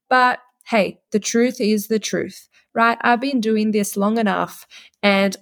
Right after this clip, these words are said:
I can pick up in so many of my clients when they're disappointed, when they're resentful, when they're angry, when they're bitter. More often than not,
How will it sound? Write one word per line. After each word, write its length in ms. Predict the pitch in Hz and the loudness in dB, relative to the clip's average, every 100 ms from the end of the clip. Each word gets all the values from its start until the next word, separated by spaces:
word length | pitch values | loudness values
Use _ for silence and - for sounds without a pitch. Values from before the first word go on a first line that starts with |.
| 202 | 0
I 180 | 202 | 0
can 280 | 208 269 262 | -2 -2 -2
pick 300 | - 277 262 | -2 -4 0
up 320 | 214 175 - - | 2 2 -2 -4
in 180 | 214 196 | -2 -2
so 240 | 196 190 | -2 -2
many 240 | 196 214 226 | -2 -2 -2
of 140 | 220 | -4
my 160 | 240 233 | -4 -4
clients 720 | - 233 226 175 170 - - | -2 0 2 0 -2 -6 -8
when 180 | 202 185 | -2 0
they're 140 | 190 185 | 0 -2
disappointed, 920 | 196 - - 226 240 233 240 233 226 _ _ | -2 -6 -2 0 0 0 0 0 -2 _ _
when 180 | - 208 | -2 2
they're 120 | 233 | 2
resentful, 800 | 247 254 208 190 196 196 185 190 - - - | 2 2 2 0 -4 -2 0 -2 -6 -20 -10
when 220 | - 196 208 | -2 2 2
they're 200 | 269 - | 0 -2
angry, 600 | 226 214 220 214 214 220 - _ | 0 2 2 2 2 0 -4 _
when 240 | 185 185 | -2 0
they're 180 | 240 294 | 0 -2
bitter. 520 | 208 233 202 190 190 - _ _ _ | 0 2 2 2 0 -4 _ _ _
More 160 | 285 311 | -2 0
often 380 | 311 - 330 | 0 -2 -4
than 180 | 330 285 | -2 0
not, 320 | 214 185 190 | 4 4 2